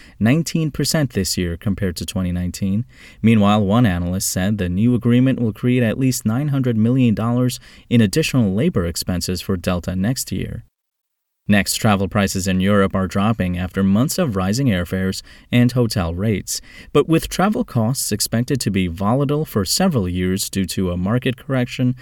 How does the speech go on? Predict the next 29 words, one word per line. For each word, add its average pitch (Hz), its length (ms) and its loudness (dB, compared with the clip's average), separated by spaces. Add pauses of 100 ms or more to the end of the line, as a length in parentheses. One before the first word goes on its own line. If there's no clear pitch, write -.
(280)
travel 113 400 2
buyers 110 440 2
are 113 280 -2
being 139 320 2
urged 139 380 0
to 123 100 4
negotiate 107 640 2
discounts 95 560 -2
quickly, 90 460 0
reports 98 420 -2
corporate 98 340 -2
travel 92 380 -2
editor 92 320 -2
Matthew 90 320 -2
Parsons. 117 560 -4 (380)
New 127 160 6
data 107 260 2
from 101 160 2
Spanish 104 400 0
corporate 101 560 -4
travel 95 340 -2
agency 98 440 -2
Travelperk, 92 640 -4 (340)
covering 95 380 0
the 92 100 -2
fourth - 320 -4
quarter 98 340 -2
so 87 240 -4
far, 90 340 -6